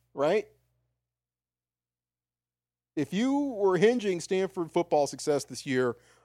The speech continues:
on whether we're all booking planes, uh, to the, uh, college football playoff bowls, uh, this,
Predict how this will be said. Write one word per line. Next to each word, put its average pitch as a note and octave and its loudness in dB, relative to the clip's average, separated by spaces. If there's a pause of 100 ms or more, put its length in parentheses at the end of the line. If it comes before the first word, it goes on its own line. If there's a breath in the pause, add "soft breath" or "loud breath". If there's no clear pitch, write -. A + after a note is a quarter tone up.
(120)
on B2+ 0
whether D3 2
we're C#3+ 2
all C3 2
booking B2 -2
planes, C3+ -4 (320)
uh, A#2 0
to C#3+ -6
the, B2 -4
uh, A2 -2
college C#3 0
football B2 -4
playoff C3+ 0
bowls, C3+ 2 (300)
uh, A#2+ 0
this, C3 -6